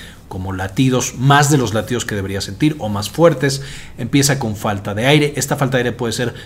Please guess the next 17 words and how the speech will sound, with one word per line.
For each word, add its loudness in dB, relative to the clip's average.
bastante 0
severa, 0
especialmente, -4
eh, -6
cuando -2
hay 2
muchos 2
más 0
latidos, 0
porque -10
el -10
corazón, -6
por -6
supuesto, -6
se -6
está -4
agotando 0